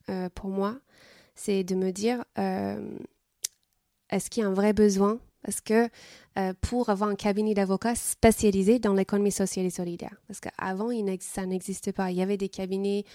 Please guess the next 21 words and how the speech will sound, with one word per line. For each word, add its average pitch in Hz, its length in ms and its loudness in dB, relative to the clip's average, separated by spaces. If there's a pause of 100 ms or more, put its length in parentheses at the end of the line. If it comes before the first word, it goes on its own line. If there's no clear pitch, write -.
(240)
en 180 100 -6
droit 180 140 0
des 180 160 0
associations 190 640 0
et 190 80 0
fondations, 185 720 -2 (420)
mais 185 100 -2
pas 214 120 0
forcément 208 360 0
un 196 60 0
cabinet 196 540 2
dédié 190 380 0
à 190 100 0
cent 202 160 2
pour 196 240 2
cent 240 460 2
à 196 80 0
l'économie 190 320 0
sociale 196 260 -4
et 185 40 -4
solidaire, 196 380 -2